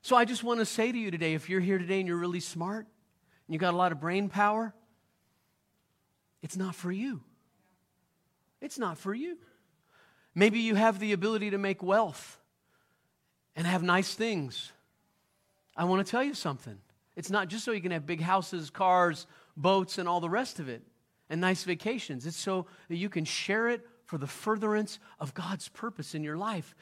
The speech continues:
so you can be kind to others, so that those who need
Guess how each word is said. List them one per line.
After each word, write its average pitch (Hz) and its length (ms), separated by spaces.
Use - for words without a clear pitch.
so - 160
you 190 180
can 190 160
be 160 120
kind 214 580
to 175 200
others, 185 480
so 214 160
that 202 160
those 220 240
who 214 160
need 190 580